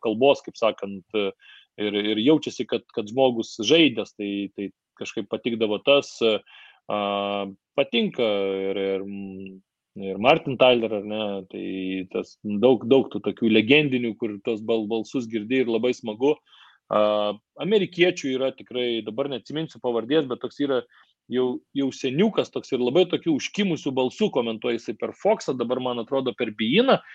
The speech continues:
irgi komentuoja. Tai labai, labai toks balsas, labai išskirtinis ir, ir labai dažniausiai irgi turi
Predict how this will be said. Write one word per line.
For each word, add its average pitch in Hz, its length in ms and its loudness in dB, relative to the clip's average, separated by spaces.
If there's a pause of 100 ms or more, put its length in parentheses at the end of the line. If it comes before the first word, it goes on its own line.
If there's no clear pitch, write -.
(260)
irgi 156 320 4
komentuoja. 147 560 6 (400)
Tai 135 160 8 (320)
labai, 151 320 8
labai 131 260 2 (540)
toks - 240 -6 (480)
balsas, 147 560 2
labai 151 300 4
išskirtinis 160 760 -4
ir, 139 160 -2
ir 143 240 -2
labai 143 320 0
dažniausiai 139 640 -4 (340)
irgi 147 320 -2
turi 151 160 -2